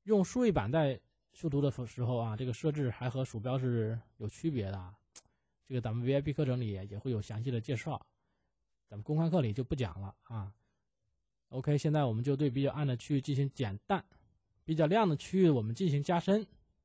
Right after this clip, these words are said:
这就是D B修图，中性灰修图。通过加深减淡，我们让额头过度自然，额头它也是有结构的。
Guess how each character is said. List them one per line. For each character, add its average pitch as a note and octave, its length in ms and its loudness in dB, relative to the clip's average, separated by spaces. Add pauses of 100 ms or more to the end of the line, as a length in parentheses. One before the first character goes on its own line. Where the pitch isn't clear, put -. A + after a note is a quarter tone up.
(360)
这 C#3+ 100 -6
就 C#3 120 0
是 C3 160 2
D G3 220 0
B F3+ 180 0
修 F3+ 160 0
图， D#3+ 240 2 (520)
中 C#3 140 0
性 B2+ 140 2
灰 B2+ 140 0
修 A2+ 140 0
图。 G2 180 -10 (1300)
通 C#4+ 160 -2
过 B3+ 160 8
加 G#3 140 6
深 A3 160 4
减 C#3 180 4
淡， F3 240 2
我 A#2+ 60 0
们 A2+ 180 0
让 E3+ 220 0
额 D#3 120 -2
头 C#3+ 220 0
过 D#3 180 2
度 D3+ 140 2
自 D3 180 -2
然， F2 180 -4 (760)
额 E3+ 120 2
头 D#3+ 180 6
它 E3+ 180 2
也 A#2+ 100 2
是 C#3+ 100 -2
有 A#2+ 120 0
结 G#2+ 160 -4
构 C#3 180 0
的。 - 80 -12